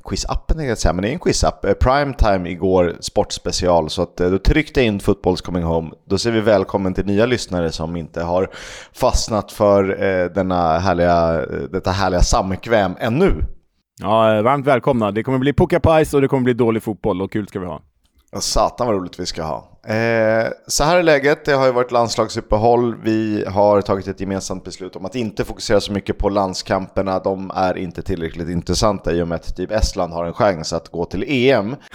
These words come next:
Speaker 2: <laughs> Det borde du gilla i och för sig.
Speaker 1: Ja, det är jättekul. Och det ska de ju ha genom kvalet.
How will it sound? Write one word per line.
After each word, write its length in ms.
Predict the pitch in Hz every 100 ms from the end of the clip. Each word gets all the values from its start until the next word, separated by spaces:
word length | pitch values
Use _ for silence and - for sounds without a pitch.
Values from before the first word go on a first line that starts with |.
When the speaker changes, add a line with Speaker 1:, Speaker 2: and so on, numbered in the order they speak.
| -
Speaker 2:
<laughs> 320 | 208 - 196
Det 140 | - 139
borde 200 | 175 170
du 80 | 147
gilla 180 | 135
i 40 | 156
och 40 |
för 120 | 139
sig. 100 | 95 - - _ _ _ -
Speaker 1:
Ja, 460 | 135 175 208 220 160 139
det 80 | 139
är 40 |
jättekul. 440 | 165 175 143 175 127
Och 80 | 123
det 100 | 135
ska 180 | -
de 120 | 175 156
ju 60 |
ha 580 | 165 214 80 67 - _
genom 280 | 107 113 113
kvalet. 500 | - 139 92 - -